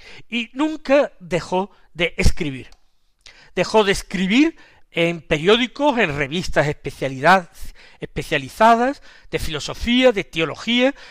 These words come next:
de espiritualidad. Publicó también varios libros. Tuvo una fecundidad asombrosa. Mantuvo esa falta de salud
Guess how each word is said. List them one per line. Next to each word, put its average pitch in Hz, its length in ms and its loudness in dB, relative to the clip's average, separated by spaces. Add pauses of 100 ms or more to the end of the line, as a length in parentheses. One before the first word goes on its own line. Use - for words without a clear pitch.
(100)
de - 120 -2
espiritualidad. 165 1120 0 (360)
Publicó 233 540 2
también 156 560 -4 (240)
varios 156 460 -2
libros. 202 480 -6 (480)
Tuvo 302 200 -2
una 277 140 2
fecundidad 180 840 -2
asombrosa. 135 760 -10 (800)
Mantuvo 226 720 0
esa 185 320 0
falta 226 500 2
de 143 120 -8
salud 160 320 -6